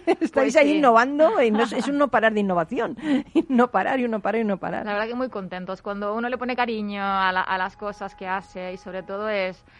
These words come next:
Speaker 2: poder ayudar a, a más beneficiarios de las actividades que tienes, pues las ideas, oye, lo que no te alcanza son las horas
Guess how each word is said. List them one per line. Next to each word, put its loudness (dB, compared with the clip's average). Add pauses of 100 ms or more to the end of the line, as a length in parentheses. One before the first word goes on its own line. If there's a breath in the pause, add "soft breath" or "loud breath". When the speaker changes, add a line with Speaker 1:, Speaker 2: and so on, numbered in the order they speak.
(160 loud breath)
Speaker 2:
poder -4
ayudar 0
a, 0
a -4
más -4
beneficiarios -8
de -10
las -12
actividades -8
que -10
tienes, -8
pues -12
las -12
ideas, -6
oye, -10 (220 loud breath)
lo -8
que -8
no -6
te -2
alcanza -4
son -10
las -12
horas -8